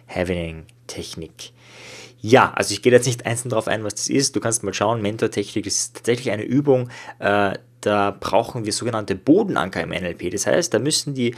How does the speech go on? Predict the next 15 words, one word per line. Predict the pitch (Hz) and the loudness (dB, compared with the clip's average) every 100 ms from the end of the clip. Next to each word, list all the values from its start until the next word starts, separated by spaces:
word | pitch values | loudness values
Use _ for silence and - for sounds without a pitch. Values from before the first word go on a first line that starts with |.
| - | -6
Personen | - 101 131 127 | -4 0 0 0
auch | 95 101 | -2 -6
im | 95 | -6
Raum | 87 104 123 | 0 0 0
stehen | 123 - 107 123 | -4 -2 -2 -2
und | 113 | -4
du | 98 | -2
leitest | 92 110 120 - - | -2 -4 -8 -10 -6
die | 101 95 - | -6 -6 -10
Menschen | 95 117 131 - | -6 -2 -2 -2
dann | 101 95 | -4 -4
durch | 104 156 165 | -2 -2 -2
in | 131 135 | -6 -6
diesem | 135 127 | -6 -8
Raum. | 120 90 95 139 | -6 -2 -2 -4